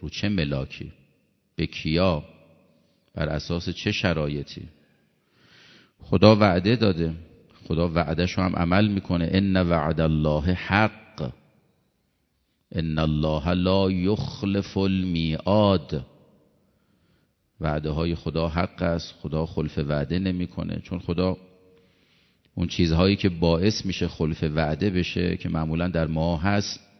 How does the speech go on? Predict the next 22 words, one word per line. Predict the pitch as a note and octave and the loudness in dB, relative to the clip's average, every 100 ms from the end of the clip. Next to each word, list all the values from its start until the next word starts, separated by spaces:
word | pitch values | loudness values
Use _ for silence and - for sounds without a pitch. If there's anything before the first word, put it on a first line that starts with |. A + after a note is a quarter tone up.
| - | -6
در | E2 | -4
خدا | D#2+ F2 E2 F#2 | -2 -2 0 0
نیست. | G2 F2+ - - - _ _ _ _ _ _ _ _ _ _ _ _ | 0 -4 -6 -12 -18 _ _ _ _ _ _ _ _ _ _ _ _
گاهی | - F2+ | 0 4
ما | F#2 F#2+ | 4 4
خلف | G2 F2+ E2+ | 4 2 2
وعده | F2+ E2+ E2+ E2+ | 0 0 0 -2
می‌کنیم، | E2+ - F2+ G2 | -6 -6 -4 -4
علم | - A2 G2+ | 0 0 2
لازم | F2 E2 D#2 D2 D2+ | 0 0 0 -2 -4
رو | |
نداریم، | D2+ C#2+ C#2 C2+ - - _ _ _ _ _ - | -4 -6 -6 -10 -12 -18 _ _ _ _ _ -4
باعث | E2 D#2+ E2 | -2 -2 -4
می‌شه | D#2 | -6
خلف | D#2+ E2 D2+ | -2 -2 -2
وعده | D2 C#2+ C#2 D2 | -4 -4 -4 -6
کنیم. | - - - - | -8 -12 -12 -14
گاهی | - F2 F2 F#2+ F#2 - - _ _ - - _ _ _ | 0 2 4 2 0 -4 -18 _ _ -20 -20 _ _ _
علمشو | F2+ G2 G#2 G#2 - | 4 4 4 0 0
داریم، | G2 G2 G#2+ A2 F2 E2+ | 0 4 4 4 0 -2
قدرتشو | F#2 F2 E2+ G#2 A2+ G#2 G#2 | -2 0 2 2 2 -2 0
نداریم، | F#2 F2 E2 D#2 | 0 0 0 -2